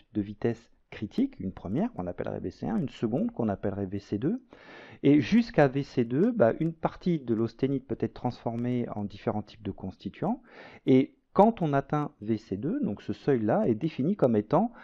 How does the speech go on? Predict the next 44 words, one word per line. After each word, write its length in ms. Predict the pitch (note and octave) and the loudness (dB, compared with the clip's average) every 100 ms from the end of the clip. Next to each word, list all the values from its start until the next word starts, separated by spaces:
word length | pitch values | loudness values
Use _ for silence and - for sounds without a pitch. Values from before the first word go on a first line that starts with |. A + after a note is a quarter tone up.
| - - | -20 -2
bah, 280 | B2+ - - - | 2 2 0 4
tant 180 | A3 A3+ | 6 6
que 60 | |
je 60 | D#3 | 2
n'ai 140 | D3+ | -2
pas 200 | - D3+ | 2 2
atteint 400 | D3 B2 - C#3 | 4 0 -2 -4
cette 160 | B2+ G2 | -4 -6
vitesse 260 | A2 A2+ | -6 -6
critique, 300 | - A2+ A3+ | -6 -8 -6
c'est-à-dire 240 | - B2 A2 | -2 -2 0
au 40 | |
moment 200 | D3 G3+ | 2 2
où 80 | D3+ | 2
je 80 | A#2+ | 2
vais 80 | G#2+ | 0
l'atteindre, 340 | F#2+ F#3 C4+ | 0 -2 -4
si 120 | - | -6
je 80 | A2 | -2
vais 80 | G2+ | 0
vraiment 260 | G#2+ E3+ | 2 0
trop 260 | - - A2 | -4 -2 0
vite, 380 | G2 G3+ - - - - - _ | 0 -4 -6 -20 -20 -20 -20 _
tout 120 | - A#3+ | 4 8
le 120 | E3 | 8
gamma 500 | C#3+ E3 D#3+ E3 D3+ | 8 4 4 0 -4
qui 100 | - | -2
existait 480 | A#2+ A2+ A2+ A#2+ C#3 | -2 -2 -6 -4 -2
préalablement 920 | C3+ - G#2+ G2+ G2+ F#2 G2 G3+ C4+ _ _ _ - | -2 -2 -2 -2 -4 -4 -2 -2 -4 _ _ _ -4
n'a 180 | C3+ D#3+ | 2 2
pas 220 | - G3 | 4 2
encore 340 | A3 F3 D3+ | 2 2 0
été 180 | C3 A#2 | 0 -2
transformé 580 | - A#2 - A2 A2+ F3+ | -4 -6 -6 -4 0 0
et 100 | - | 2
va 100 | A#2+ | 0
pouvoir 340 | A2 - C#3+ F3 | -2 0 0 0
se 100 | C3 | -4
transformer 540 | - A#2+ - A#2 D#3 - | -4 -6 -4 -4 -4 -2
à 100 | B2 | -6
partir 640 | - D#3 - - C#3 D#3+ | -2 -2 -2 -4 -6 -4
de 80 | A#2 | -8
ce 160 | - A2 | -8 -8
moment-là. 400 | A2 - - | -6 -6 -8